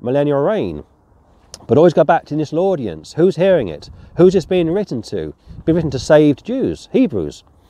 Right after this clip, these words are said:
Now, I'm not gonna say that Hebrews has no application to the church today. I'm not gonna say that. There's a lot of good stuff in Hebrews, and I was very privileged,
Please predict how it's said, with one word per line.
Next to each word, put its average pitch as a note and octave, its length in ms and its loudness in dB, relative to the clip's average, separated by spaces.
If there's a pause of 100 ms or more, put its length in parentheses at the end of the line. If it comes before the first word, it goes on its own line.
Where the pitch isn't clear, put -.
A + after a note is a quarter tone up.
(1000)
Now, E3 80 2
I'm F3+ 60 6
not A3+ 60 6
gonna E3+ 140 2
say E3+ 260 2
that D3+ 180 0
Hebrews D3+ 480 0
has C#3+ 180 2
no D3 140 0
application D3 640 -2 (560)
to C3+ 80 -8
the - 80 -4
church C3+ 300 2
today. B2+ 280 0
I'm F3+ 100 -2
not G3+ 60 -2
gonna F#3 140 -4
say G#3+ 280 -2
that. E2 260 -4
There's A#2 140 -8
a B2+ 40 0
lot D#3+ 80 4
of C3 60 -2
good A2 100 -2
stuff A#2 300 -2
in G#2+ 60 -4
Hebrews, B2 520 -2 (640)
and A#2 100 0
I B2+ 80 4
was A#2+ 140 4
very A#2+ 300 4 (120)
privileged, D3+ 560 0